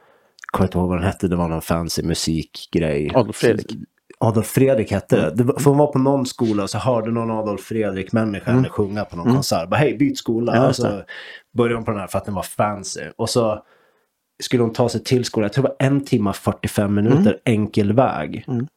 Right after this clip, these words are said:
Speaker 2: Ja, den ligger på Kungsholmen.
Speaker 1: Få åka
Speaker 2: Eller i
Speaker 1: kommunalt
Speaker 2: Vasastan.
Speaker 1: då,
Speaker 2: Ja,
Speaker 1: i,
Speaker 2: just det.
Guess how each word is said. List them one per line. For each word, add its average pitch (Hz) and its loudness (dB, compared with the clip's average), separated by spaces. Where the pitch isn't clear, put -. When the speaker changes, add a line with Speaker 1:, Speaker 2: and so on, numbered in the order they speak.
Speaker 2:
Ja, 160 4
den 185 0
ligger 165 0
på 151 -4
Kungsholmen. 113 0
Speaker 1:
Få 127 8
åka - 0
Speaker 2:
Eller 143 8
i 135 8
Speaker 1:
kommunalt 127 8
Speaker 2:
Vasastan. 110 2
Speaker 1:
då, 107 6
Speaker 2:
Ja, 95 6
Speaker 1:
i, 85 0
Speaker 2:
just 104 0
det. 113 -8